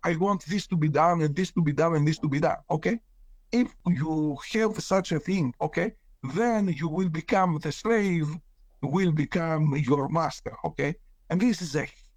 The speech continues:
huge danger for humanity today. Okay, so the risk is not that machines become much more intelligent than us. I, I never believe, I mean, this will never happen. But the real risk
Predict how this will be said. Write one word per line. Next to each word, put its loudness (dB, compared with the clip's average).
huge 0
danger 2
for -2
humanity 0
today. -2
Okay, 0
so -2
the 0
risk 0
is 0
not 2
that -2
machines 0
become -2
much -2
more 0
intelligent 0
than 2
us. -2
I, -2
I 2
never 4
believe, 0
I 2
mean, 6
this -4
will 4
never 2
happen. -4
But -2
the -2
real 2
risk 0